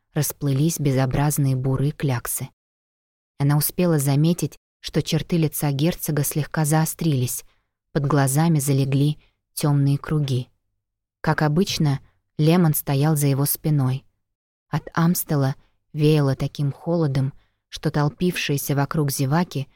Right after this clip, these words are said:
предпочли разойтись по углам и сделать вид, что совершенно не интересуется происходящим. Заметив жену в достаточно странной для неё компании,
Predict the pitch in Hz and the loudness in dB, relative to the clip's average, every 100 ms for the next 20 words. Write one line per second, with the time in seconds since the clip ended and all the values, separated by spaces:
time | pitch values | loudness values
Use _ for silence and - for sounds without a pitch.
0 | _ _ - 156 - 143 - 170 180 147 | _ _ -4 -2 -2 -4 -2 0 2 2
1 | 139 135 160 - - 147 147 147 127 131 | 0 -2 -4 -6 -4 -2 0 0 0 -4
2 | _ _ 143 139 143 131 - 156 185 - | _ _ -6 -2 0 0 -2 -4 -4 -6
3 | _ _ _ - - 156 - 143 139 - | _ _ _ -12 -4 -2 0 0 0 0
4 | 170 170 143 139 139 - 139 135 - 160 | 2 2 2 2 0 -2 -2 -2 0 -2
5 | 156 160 - 156 - - 156 135 123 - | -2 -6 -2 -2 -2 -2 0 0 -2 -4
6 | 160 - _ _ _ _ _ _ _ _ | -6 -8 _ _ _ _ _ _ _ _
7 | _ - 147 147 180 185 147 143 160 175 | _ -4 2 2 2 0 -2 0 2 2
8 | 185 156 147 165 160 151 - 151 - 160 | 0 -2 -2 -4 -4 -6 -4 -4 -4 0
9 | 156 139 135 135 135 135 127 135 131 165 | 2 2 0 0 0 0 -2 -4 -4 0
10 | 185 156 135 | 2 2 0